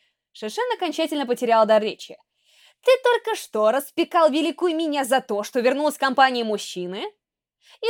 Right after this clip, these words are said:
тут же сменил свой тон на лебезение? Ты точно мой отец?" Вернувшись с чаем, Шишен увидел, что ее отец с гостем поглощены беседой. А позже, уже переодевшись, обнаружила, что папа перестал обращаться к гостю мистер Чу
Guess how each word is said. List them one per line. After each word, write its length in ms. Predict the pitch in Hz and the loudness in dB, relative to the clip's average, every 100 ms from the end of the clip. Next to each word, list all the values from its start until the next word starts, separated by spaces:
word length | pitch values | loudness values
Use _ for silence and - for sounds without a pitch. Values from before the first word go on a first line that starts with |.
| 466 | 6
тут 140 | 523 | 6
же 160 | 480 466 | 6 0
сменил 300 | 453 440 440 | -4 -4 -2
свой 240 | 330 370 | -2 -4
тон 380 | 359 392 370 349 | -2 -2 -2 0
на 120 | 302 | 0
лебезение? 880 | 277 214 262 214 440 762 247 - - _ _ _ _ _ _ _ _ | 2 0 -2 -2 -4 -2 -6 -6 -12 _ _ _ _ _ _ _ _
Ты 100 | 226 | -6
точно 440 | - - - 262 214 | -2 -2 -2 -4 -2
мой 440 | 220 254 240 208 | -2 2 2 2
отец?" 460 | 180 - 175 175 156 - _ _ _ _ _ _ _ 185 | -2 -8 -8 -8 -8 -14 _ _ _ _ _ _ _ -6
Вернувшись 560 | 208 359 539 277 214 | 0 0 0 -2 -6
с 40 | - | -6
чаем, 440 | 285 302 185 170 | -2 -2 -2 -8
Шишен 380 | - 214 339 330 | -10 -6 -4 -2
увидел, 260 | 302 269 | -2 -2
что 160 | 262 247 | -2 0
ее 140 | 220 | 0
отец 220 | 196 202 175 | 2 0 -4
с 60 | |
гостем 500 | 175 202 190 - 175 | -2 -4 -4 -8 -6
поглощены 480 | 185 196 214 247 254 | -2 0 0 0 -4
беседой. 600 | 247 - 190 160 - _ _ _ _ - | -6 -6 -8 -10 -14 _ _ _ _ -2
А 100 | 302 | 4
позже, 260 | 508 427 | 4 4
уже 200 | 330 320 | 2 0
переодевшись, 640 | 262 226 202 269 240 214 208 | 4 4 4 0 -8 -4 -4
обнаружила, 600 | 196 185 262 247 175 160 | -2 -2 -2 -2 -6 -6
что 200 | - 240 | -4 2
папа 240 | 453 403 | 2 2
перестал 420 | 320 262 - 254 | -2 -6 0 2
обращаться 520 | 220 214 - 220 - | 2 0 -2 -4 -4
к 60 | 185 | -4
гостю 300 | 262 294 254 | -4 -4 -4
мистер 400 | 226 - - 175 | -4 -6 -8 -10
Чу 320 | - 349 - | -6 -6 -8